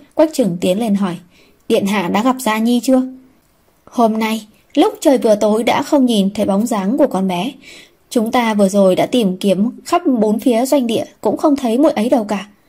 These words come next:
Tĩnh Vương sắc mặt hơi đổi nói: "Húc Vương Nguyên Liệt đang ở đâu?" Sắc mặt Quách Trừng trầm xuống nói: "Hắn cũng không biết là đi nơi nào,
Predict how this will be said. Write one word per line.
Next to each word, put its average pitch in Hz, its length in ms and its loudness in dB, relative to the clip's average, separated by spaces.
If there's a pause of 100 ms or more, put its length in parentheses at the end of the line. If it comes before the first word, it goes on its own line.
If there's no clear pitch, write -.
(600)
Tĩnh 226 220 -2
Vương 247 220 2
sắc 285 180 -6
mặt 208 160 -6
hơi 202 160 -2
đổi 175 180 -4
nói: 180 340 -6 (440)
"Húc 254 200 -2
Vương 226 180 2
Nguyên 208 180 4
Liệt 185 160 2
đang 185 180 -2
ở 185 100 -2
đâu?" 190 180 0 (720)
Sắc 349 180 -4
mặt 214 180 0
Quách 294 160 0
Trừng 202 220 0
trầm 185 200 -2
xuống 190 240 -4
nói: 202 320 -4 (500)
"Hắn 190 260 -4
cũng - 120 -4
không 233 160 0
biết 254 160 4
là 220 80 -2
đi 185 140 0
nơi 196 180 4
nào, 175 260 -4